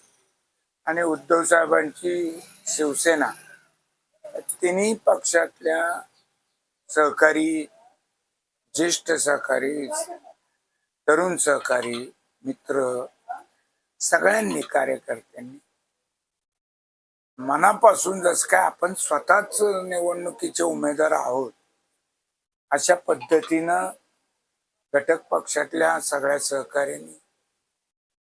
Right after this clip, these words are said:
मान पान सगळं बाजूला ठेवून झोकून देऊन या निवडणुकीमध्ये माझा प्रचार केला. त्यांच्याबद्दल कृतज्ञता व्यक्त करणं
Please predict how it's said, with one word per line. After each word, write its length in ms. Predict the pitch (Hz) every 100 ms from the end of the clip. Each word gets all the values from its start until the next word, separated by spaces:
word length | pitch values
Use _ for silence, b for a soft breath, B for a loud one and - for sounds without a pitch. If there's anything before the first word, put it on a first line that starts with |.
| _
मान 440 | 143 160 180 180 170 -
पान 580 | - 160 175 175 170 170 _ _ _ _ _ _ -
सगळं 380 | 180 180 233 196
बाजूला 480 | 208 170 175 226 233
ठेवून 300 | 180 156 120 _ _ _ _ _ _ _ _ _ _ _ _ _ _ -
झोकून 480 | 170 165 - 254 233
देऊन 300 | 226 220 214
या 160 | 196
निवडणुकीमध्ये 960 | 190 180 165 156 151 - 143 139 127 143 156 _ _ _ _ _ _ _ 147
माझा 260 | 143 139
प्रचार 440 | 147 147 147 - 160
केला. 380 | - 156 151 156
त्यांच्याबद्दल 880 | - 151 139 147 147 143 131 156 143 - _ _ _ _ _ _ _ _ -
कृतज्ञता 760 | 147 - 185 180 180 - 180
व्यक्त 380 | 170 160 - - 160
करणं 340 | 170 156 151